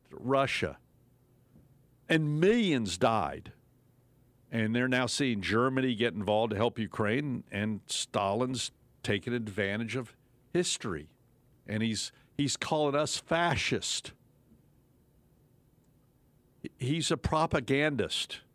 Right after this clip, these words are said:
just like Lenin was, just like, uh, Stalin was. And he's also a cruel man who, who will kill anyone who gets in his way. Have you noticed all these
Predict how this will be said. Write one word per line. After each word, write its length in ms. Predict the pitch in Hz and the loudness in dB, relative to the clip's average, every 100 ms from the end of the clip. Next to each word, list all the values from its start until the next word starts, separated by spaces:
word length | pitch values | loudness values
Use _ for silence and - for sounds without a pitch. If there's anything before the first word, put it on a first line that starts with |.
| _ _ _ _ _ _ _ _ _ | _ _ _ _ _ _ _ _ _
just 280 | 147 143 - | 0 0 2
like 300 | 135 131 117 | 2 2 2
Lenin 440 | 123 135 139 135 | 2 2 2 2
was, 340 | 120 127 127 - | 2 2 0 -2
just 260 | 123 - | -4 -2
like, 300 | 123 120 113 - | 0 0 -2 -4
uh, 380 | 117 113 110 107 | -2 0 2 0
Stalin 640 | 104 - 127 120 127 117 113 | -2 0 2 4 4 2 2
was. 540 | 110 110 110 107 - _ _ _ | 2 2 0 -4 -12 _ _ _
And 100 | 135 | 0
he's 160 | 135 120 | 0 2
also 480 | 160 165 156 143 117 | 2 2 0 0 0
a 60 | |
cruel 340 | 101 - 147 120 | 0 -2 0 0
man 460 | 113 120 95 76 - | 0 0 -2 -8 -8
who, 380 | - 123 110 101 - _ | -2 0 0 -2 -8 _
who 100 | 151 | 0
will 200 | 135 131 | 2 -2
kill 420 | - - 185 156 | -2 2 2 2
anyone 600 | 127 156 156 117 113 107 98 - - | 0 0 0 2 0 0 -6 -8 0
who 100 | 135 | 2
gets 320 | 143 139 - | 2 0 0
in 80 | 123 | 0
his 180 | 101 110 | 0 2
way. 280 | 131 107 | 2 4
Have 120 | 101 107 | 2 0
you 80 | |
noticed 320 | 143 180 151 - | 2 2 2 2
all 200 | 139 135 | 2 4
these 340 | 127 107 - | 0 -2 -6